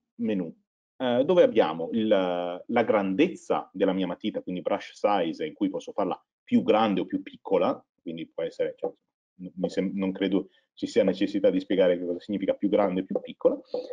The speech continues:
Abbiamo la possibilità di decidere quanto dura è la matita, quanto, eh, quanto è trasparente, eccetera, ma in particolare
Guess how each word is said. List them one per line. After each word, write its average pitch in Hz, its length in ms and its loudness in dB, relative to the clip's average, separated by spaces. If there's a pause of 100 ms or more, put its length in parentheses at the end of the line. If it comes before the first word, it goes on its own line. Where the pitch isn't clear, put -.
(520)
Abbiamo 127 560 4
la 110 320 2 (160)
possibilità 135 640 2
di 101 140 -2
decidere 113 580 -2
quanto 151 540 2
dura 120 460 6
è 110 80 6
la 95 100 2
matita, 104 580 0
quanto, 95 1200 0
eh, - 280 -16
quanto 113 280 2
è 98 40 0
trasparente, 104 680 2
eccetera, - 480 0
ma 175 200 0
in 247 180 2
particolare 107 960 0